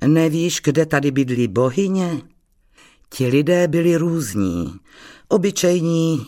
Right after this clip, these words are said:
i zvláštní, téměř vždy osamělí a ustaraní. Ale čas od času se mezi nimi objevily i dvojice, před kterými ji varovala Surmena.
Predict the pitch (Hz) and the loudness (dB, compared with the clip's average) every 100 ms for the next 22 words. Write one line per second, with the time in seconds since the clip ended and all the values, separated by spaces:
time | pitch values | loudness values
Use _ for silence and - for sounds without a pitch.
0 | _ 139 120 127 117 117 - - 92 90 | _ -4 -2 -4 -4 -8 -12 -6 -4 -4
1 | 82 98 - _ _ - - - - - | -6 -12 -18 _ _ -20 -20 -20 -8 -2
2 | 131 127 127 117 113 113 98 117 127 - | 0 0 -2 -4 -6 -6 -4 -4 -4 -4
3 | 143 135 135 131 139 120 - 120 120 - | -2 0 0 0 -2 -4 -6 -8 -8 -10
4 | - 107 95 85 87 87 _ _ _ - | -10 -8 -10 -12 -18 -20 _ _ _ -20
5 | - - - 127 110 170 185 - 208 - | -20 -20 -4 -4 -2 -4 -4 -6 -6 -2
6 | 190 - 185 156 120 139 165 165 175 170 | -4 -2 -2 0 0 0 0 2 2 0
7 | 135 139 151 160 160 165 127 92 95 107 | -2 0 0 0 0 -2 -4 -4 -4 -4
8 | 113 - 151 - - - - - 131 139 | -4 -6 -8 -6 -4 -4 -4 -6 -2 0
9 | 143 143 131 98 120 123 127 127 - 113 | 2 2 0 -2 -4 -4 -4 -6 -8 -8
10 | 107 104 80 | -6 -6 -6